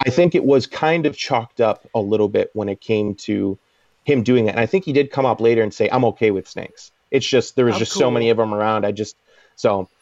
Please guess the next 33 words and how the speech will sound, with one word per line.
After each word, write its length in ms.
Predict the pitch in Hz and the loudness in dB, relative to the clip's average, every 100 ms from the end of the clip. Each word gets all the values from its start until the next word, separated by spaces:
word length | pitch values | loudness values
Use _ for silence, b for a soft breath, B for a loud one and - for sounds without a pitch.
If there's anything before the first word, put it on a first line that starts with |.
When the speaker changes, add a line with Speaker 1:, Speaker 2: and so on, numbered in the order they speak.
| b - | b -4
Speaker 1:
um, 240 | 110 101 | -2 0
but 220 | 98 135 - | 0 -2 0
just 220 | 151 - | -2 0
seeing 220 | 170 190 | -2 -2
all 80 | 123 | -2
that, 160 | 147 147 | -4 -4
I'm 40 | |
like, 180 | 110 95 _ - | -6 -8 _ -8
"Oh 40 | |
my 140 | 202 110 | -4 -2
gosh, 320 | 110 156 135 | -2 -4 -2
there's, 160 | 123 147 | 0 0
like, 120 | 131 - | -2 2
there's 220 | 117 139 | 2 2
a 40 | |
guy 480 | 151 160 135 101 110 - _ _ _ _ | 0 0 2 0 -2 -8 _ _ _ _
that 220 | 113 113 | -2 -2
provides 640 | - 127 107 107 117 123 - _ _ - | -2 -2 0 0 -2 -8 -20 _ _ -4
animals 500 | 131 170 107 104 - | 0 0 0 -4 -6
for 160 | - | -4
these, 300 | 120 120 110 - - _ _ | -2 -2 -4 -14 -20 _ _
these 300 | 123 117 - - | -2 -2 -6 -6
movies, 440 | 120 202 320 104 | -2 0 -2 -4
this 160 | 107 117 | -6 -6
television." 520 | - 262 185 95 98 | -6 -4 -4 -6 -10
So 280 | 90 123 117 B B B B - | -2 0 0 B B B B -2
I 80 | |
think 180 | 135 190 | 0 0
that's 220 | 156 151 - | 2 0 0
where 80 | 143 | -4
it 60 | |
kinda 220 | - 131 | -2 -4
sparked. 560 | 110 - 110 107 107 - | -4 -2 0 0 -2 -12